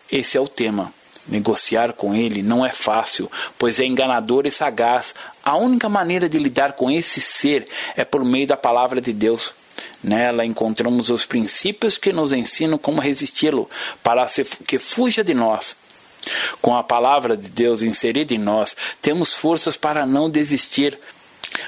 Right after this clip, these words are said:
mas persistir na caminhada que Jesus conquistou na cruz do Calvário por mim e por você.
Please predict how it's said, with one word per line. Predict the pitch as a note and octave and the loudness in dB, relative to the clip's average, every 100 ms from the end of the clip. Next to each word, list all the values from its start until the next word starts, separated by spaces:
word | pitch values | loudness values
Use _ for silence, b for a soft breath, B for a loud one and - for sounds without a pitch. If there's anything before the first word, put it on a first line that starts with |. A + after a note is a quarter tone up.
| B | B
mas | B2 A#2+ | 0 2
persistir | - D#3 - B2 - F#3 | 0 0 0 -2 -2 0
na | F#3+ E3+ | 0 0
caminhada | E3 C3 A#2+ C3 C#3 | 0 0 2 2 0
que | - | -2
Jesus | C3+ C#3 B2 D3+ | 0 0 0 -2
conquistou | - A3+ A#3 - - - C3+ | 0 0 0 -2 -2 0 0
na | C#3+ | 0
cruz | C#3+ - B2 | 0 -2 0
do | C#3 | 0
Calvário | D3+ C3 A#2+ C#3 C#3+ | 0 2 2 2 2
por | C#3 | 0
mim | B2 C3+ E3 | 2 2 2
e | |
por | D#3+ E3 | 0 0
você. | F#3 - C#3 D3 | 0 0 2 0